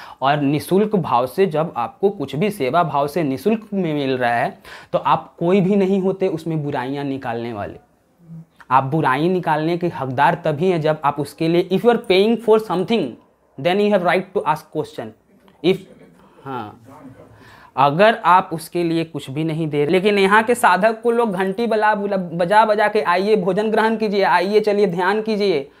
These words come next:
अब इसका समय हो गया है, उसका समय हो गया है।" मतलब हम लोगों को पाला जा रहा है, और इस, इस पद्धति में पाला जा रहा है कि आप खुद को पहचानिए। ये कितना महा-, मतलब मैं क्या बोलूँ, साधुवाद का काम है,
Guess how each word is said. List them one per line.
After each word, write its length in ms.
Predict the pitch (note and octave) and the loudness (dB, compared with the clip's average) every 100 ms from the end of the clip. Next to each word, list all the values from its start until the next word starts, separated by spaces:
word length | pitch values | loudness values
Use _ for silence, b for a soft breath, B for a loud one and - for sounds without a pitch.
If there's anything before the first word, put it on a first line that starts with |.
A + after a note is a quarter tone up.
| b b b C#3+ | b b b -4
अब 120 | D#3+ | -2
इसका 280 | E3+ - G#3+ | -2 0 2
समय 280 | A3 G#3+ | 2 0
हो 180 | A3 G#3 | 2 0
गया 200 | G3+ G3+ | 0 2
है, 100 | G3 | 2
उसका 280 | F3+ F3 G3+ | 0 -2 -4
समय 280 | G3+ G3+ F#3+ | -2 -2 0
हो 200 | F#3 F3 | 0 -2
गया 160 | E3+ | -2
है।" 80 | D3 B B - | -4 B B -6
मतलब 320 | E3+ F3 G3+ | -6 0 0
हम 280 | C3+ D3 F3 | 0 -4 -2
लोगों 200 | F3+ F3+ | 0 -2
को 140 | F3+ | -2
पाला 480 | E3+ - B2+ A2 C3 | -6 -4 -4 -2 -4
जा 180 | C3 - | -4 -8
रहा 180 | A2 G2+ | -8 -14
है, 280 | G2 G2+ _ b b b | -16 -20 _ b b b
और 220 | B2+ - - | -6 -6 -6
इस, 300 | E3 - - - | -6 -6 -16 -6
इस 180 | A3+ G#3 | -2 -2
पद्धति 500 | - G3+ E3+ F3+ G3+ | 0 2 2 0 0
में 180 | F#3+ F3+ | 0 0
पाला 280 | D#3 D3+ D#3+ | 0 2 2
जा 200 | D#3 D3 | 2 0
रहा 160 | D3 | 0
है 80 | D#3 | -2
कि 160 | D#3+ E3+ | -2 -2
आप 240 | D3 D#3 - | 0 0 -4
खुद 260 | - C3 | -6 -6
को 180 | - B3 | 0 0
पहचानिए। 800 | B3 - C3 B2+ A2+ G2+ G#2 F#2 _ _ _ _ _ - | 0 -6 -8 -8 -12 -14 -16 -20 _ _ _ _ _ -8
ये 80 | C3+ | -8
कितना 420 | C#3 C#3+ - F3+ | -6 -8 0 2
महा-, 460 | E3 C3 G#2 G2+ C3 - _ _ - | 2 0 -4 -8 -12 -14 _ _ -12
मतलब 320 | B2 E3 G3+ | -10 -4 -2
मैं 120 | F#3+ F3 | 0 0
क्या 160 | F#3 | 0
बोलूँ, 180 | F3+ E3+ | 0 -2
साधुवाद 640 | D#3 F3 E3 F#3+ F3 F3+ F#3 | 0 2 4 4 4 4 4
का 160 | E3+ | -4
काम 300 | E3 C3+ A#2+ | 0 -2 -4
है, 120 | A2 | -10